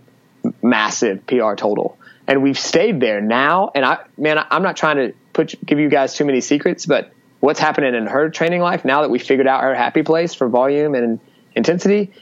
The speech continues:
is crazy. I mean, it's nuts. Like, she's done some things that I'm like, "Goodness gracious, what have we been doing for a year?" Um, and so I, I think it's test, retest, test, retest, slowly monitor, um, volume accumulation and, and overall intensity in a, in a week, and,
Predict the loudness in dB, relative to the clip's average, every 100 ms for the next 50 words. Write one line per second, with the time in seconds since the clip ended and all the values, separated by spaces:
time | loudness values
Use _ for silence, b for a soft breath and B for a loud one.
0 | B -2 2 0 0 -2 -6 _ _ -2
1 | 0 0 -2 -2 -14 -4 -2 0 2 2
2 | 0 0 0 0 0 0 0 -4 -2 0
3 | 2 0 -2 -10 -2 0 0 0 -4 0
4 | 2 2 0 0 0 2 2 2 0 0
5 | 2 2 0 -2 B B B B B -2
6 | 0 0 -2 -2 0 2 0 -2 -4 -2
7 | 0 0 0 -2 -2 -2 -2 -2 -4 0
8 | -2 -2 -2 -2 0 -2 0 0 -2 -16
9 | b b -16 -2 2 4 4 2 0 2
10 | 2 2 2 2 0 -4 b b -2 0
11 | 0 2 2 2 0 -2 -2 0 2 0
12 | -2 -2 -4 -2 -2 0 -2 0 0 2
13 | 2 2 2 0 0 -2 2 2 2 0
14 | 0 0 2 4 4 2 -2 0 0 2
15 | 0 -2